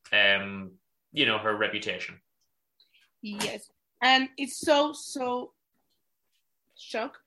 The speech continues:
Speaker 2: seeing the, this last part when Bernarda is saying, like, "Silence, I said silence."
Speaker 1: Yeah.
Speaker 2: Because it's, it's shouting on the middle of the stage.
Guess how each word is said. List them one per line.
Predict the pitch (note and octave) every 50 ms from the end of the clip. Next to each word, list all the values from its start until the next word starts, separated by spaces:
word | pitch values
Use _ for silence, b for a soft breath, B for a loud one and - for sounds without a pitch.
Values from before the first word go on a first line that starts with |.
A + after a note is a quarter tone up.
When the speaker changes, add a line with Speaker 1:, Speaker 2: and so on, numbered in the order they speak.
| _
Speaker 2:
seeing | - - - C4+ B3+ B3+ B3+ B3+ B3
the, | A#3+ A#3 A3+ G#3+ G#3 G#3 G#3 - -
this | G3+ G3+ A#3 A#3+ B3 B3 A#3+
last | G#3 G3+ F#3+ F#3+ F#3+ - D#4 - - - -
part | - D4+ D#4 F4 E4+ - - _ b b b b b b b _
when | - A#3+ A#3 A3+ A#3 A#3 - _ _ _ _ - A3
Bernarda | A3+ A3+ A#3 A#3+ A3 A3 A3 A#3 A3+ A3+
is | A#3 A3+ - -
saying, | - A#3 A3 A3 A3 A3 G#3+ A3 G#3+ - _ _ - -
like, | G#3+ - - - -
"Silence, | - - - C4+ A#3+ A#3 A#3+ B3+ C4+ D4 D#4 D#4 - - - - -
I | A3+ A3+ A3+
said | - - - A#3+ A3 A3+ -
silence." | - - - - A3+ A3 G#3 G#3 A3 A#3 C4 D#4+ E4+ F4 - - - - _ _ _ _ - _ _ _ _
Speaker 1:
Yeah. | C#3 C3 B2 A2 G2 F#2
Speaker 2:
Because | F#2 - - - _ _ _ _ _ _ _ - - - -
it's, | - - - - -
it's | C#4 A#3+ B3+ - - - - - -
shouting | - A#3+ A#3+ A#3+ C#4+ D#4 D4 C4+
on | A#3 G#3+
the | G3+ G3+
middle | G3+ G3+ G3+ A#3 D4+ E4 D#4+
of | C#4+ - -
the | A#3 - _ _
stage. | - G3+ G3+ A#3 D4 - - - - -